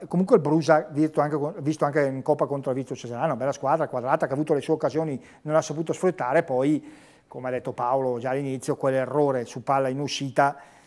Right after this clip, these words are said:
ha deciso praticamente, eh, la partita a favore della formazione della, della Casatese. Ma prima c'è stato un buon Brusa che ha espresso bene, ricordiamo tanto nuovo la formazione allenata da Carobio, ma sia con la Virtus Bergamo sia oggi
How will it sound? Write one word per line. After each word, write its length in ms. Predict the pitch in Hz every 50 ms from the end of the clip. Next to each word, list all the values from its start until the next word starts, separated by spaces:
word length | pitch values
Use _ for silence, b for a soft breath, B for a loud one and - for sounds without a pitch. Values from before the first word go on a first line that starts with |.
| B B B B B B _
ha 120 | - 135
deciso 360 | 123 127 - - 139 117 139 131
praticamente, 640 | - 123 117 127 131 131 131 123 - 135 131 151
eh, 300 | 175 151 127 127 135 143
la 140 | 131 135 139
partita 500 | - 139 123 - 135 127 - 143 151 -
a 140 | - 131 -
favore 340 | - 131 123 123 127 131
della 140 | 131 127 123
formazione 500 | 117 - 127 123 123 - - 127 123 127
della, 260 | 123 131 123 117 120 - - 135
della 200 | 117 127 123 117
Casatese. 500 | - 127 110 - 113 - 131 113 107 127
Ma 100 | 170 196
prima 260 | 143 135 147 196 220
c'è 120 | 190 - 131
stato 380 | - 135 135 - 139 127 110 - b b b b b b
un 100 | 139 135
buon 180 | 127 151 156
Brusa 520 | 147 135 143 151 160 147 156 180 208 208 156
che 80 | -
ha 20 | 127
espresso 340 | - - 127 131 - - 156
bene, 280 | 143 139 151 170 185
ricordiamo 500 | 156 131 139 127 113 127 131 139 143 120 - - _ _ _ _ _
tanto 420 | - 135 139 156 151 131 - 139
nuovo 360 | 139 139 135 147 151 135 131 123
la 80 | 120
formazione 580 | - 135 127 131 123 - 139 135 135 135 123 113 B B B B B B
allenata 400 | - 143 139 135 131 127 - 135
da 80 | 135
Carobio, 420 | 131 - 170 139 117 120 131 147 151
ma 220 | 135 123 123 - - _ _ _ _ _ _
sia 460 | - - - - - 175 180 147 113
con 100 | - 143
la 80 | 135 127
Virtus 240 | 135 135 - 143 113
Bergamo 380 | 120 139 139 127 120 117 110
sia 260 | 107 - - 170 147
oggi 340 | 120 120 117 127 143 135 135